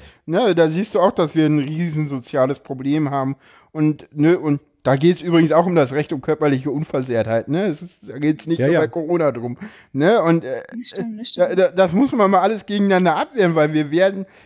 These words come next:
Speaker 1: wir hatten hier teilweise auch irgendwie Rechte von körperlicher Unversehrtheit gegeneinander ab, ne? Äh, die Leute
Speaker 3: Mhm.
Speaker 1: nicht an Corona zu erkranken lassen, das lassen wir zu, aber irgendwie häusliche Gewalt, das, das, das ist,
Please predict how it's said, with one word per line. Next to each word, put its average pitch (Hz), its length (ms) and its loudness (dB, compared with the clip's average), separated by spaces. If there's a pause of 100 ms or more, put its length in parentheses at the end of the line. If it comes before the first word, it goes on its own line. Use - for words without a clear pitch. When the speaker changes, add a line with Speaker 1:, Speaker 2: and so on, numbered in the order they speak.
(100)
Speaker 1:
wir 156 180 0
hatten 185 220 -2
hier 180 240 0
teilweise 175 560 2
auch 165 180 -4
irgendwie 175 360 0
Rechte 175 400 -6
von 170 200 -6
körperlicher 165 640 -2
Unversehrtheit 156 720 -4
gegeneinander 117 720 -6
ab, 110 160 -10
ne? 147 240 -8 (540)
Äh, 156 120 0
die 151 180 -8
Leute 190 640 4
Speaker 3:
Mhm. 165 80 -8
Speaker 1:
nicht 214 220 -2
an 180 120 0
Corona 185 480 0
zu 214 140 -6
erkranken 196 500 -4
lassen, 202 260 0
das 185 160 -4
lassen 175 300 -2
wir 143 160 -2
zu, 269 260 -8
aber 196 360 2 (380)
irgendwie 185 280 0
häusliche 180 540 -2
Gewalt, 165 580 0
das, - 320 -12
das, - 800 -20 (480)
das 185 160 -6
ist, 208 280 -14